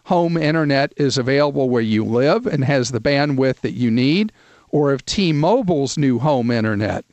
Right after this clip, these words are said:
is available with the bandwidth you need and where you live. Both are far cheaper than monthly internet from the cable monsters. And in addition, they offer unlimited data typically,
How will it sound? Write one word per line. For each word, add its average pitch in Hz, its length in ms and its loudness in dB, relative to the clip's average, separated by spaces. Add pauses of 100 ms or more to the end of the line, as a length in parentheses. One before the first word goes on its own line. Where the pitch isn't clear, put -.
(280)
is 139 280 0
available 139 640 0
with 127 160 0
the 127 100 -2
bandwidth 135 600 0
you 127 140 0
need 113 460 0 (200)
and 131 180 0
where 127 140 2
you 117 200 0
live. 113 340 -2
Both 165 320 0
are 139 100 0
far 185 480 0
cheaper 185 720 0 (580)
than 131 280 0
monthly 170 480 0
internet 156 460 0
from 131 420 0
the 123 100 -2
cable 185 420 0
monsters. 117 720 -2 (400)
And 190 340 0
in 160 180 0
addition, 147 760 0 (340)
they 165 360 0
offer 160 680 0
unlimited 160 840 0
data 156 420 0
typically, 127 760 -4